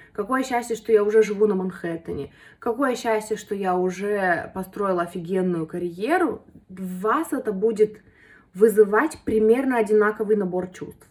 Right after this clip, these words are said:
Этот набор чувств у двух разных девушек с одинаковыми желаниями может быть разный, но, эм,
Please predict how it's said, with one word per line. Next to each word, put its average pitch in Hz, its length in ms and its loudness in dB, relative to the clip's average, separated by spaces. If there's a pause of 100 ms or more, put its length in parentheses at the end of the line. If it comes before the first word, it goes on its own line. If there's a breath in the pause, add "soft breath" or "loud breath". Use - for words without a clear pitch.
Этот 294 300 0
набор 294 320 -2
чувств 381 360 -4
у 233 100 0
двух 240 300 -2
разных 208 360 0
девушек 190 400 0
с - 60 -6
одинаковыми 175 680 0
желаниями 180 600 -2
может 202 560 0
быть 220 200 0
разный, 180 600 -4 (560 loud breath)
но, 226 640 2 (140)
эм, 185 600 -4